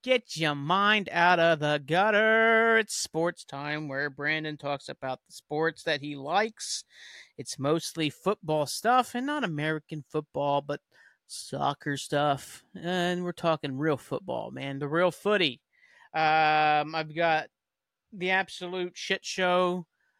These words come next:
of the Liverpool-Tottenham game. The rant's not gonna be as epic as I promised on Sun-, or Monday. Um, still probably gonna get into it a little bit, but I was able to talk it out a little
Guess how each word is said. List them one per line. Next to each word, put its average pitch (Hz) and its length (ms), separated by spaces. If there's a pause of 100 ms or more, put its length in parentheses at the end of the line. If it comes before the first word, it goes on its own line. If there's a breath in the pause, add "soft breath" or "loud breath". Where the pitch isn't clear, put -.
(180)
of 156 380
the 147 320
Liverpool-Tottenham 165 1000
game. 156 520
The 165 400
rant's 269 380
not 226 140
gonna 185 140
be 175 80
as 151 140
epic 165 320
as 143 120
I 127 100
promised 151 500
on 131 100
Sun-, 185 380
or 143 240
Monday. 190 540 (560)
Um, 139 340 (180)
still - 280
probably 180 240
gonna 156 100
get 147 120
into 147 180
it 135 80
a - 20
little 180 180
bit, 190 340 (180)
but 139 160
I 175 80
was 185 100
able 226 160
to - 100
talk 185 220
it 147 60
out 151 180
a 151 40
little 156 340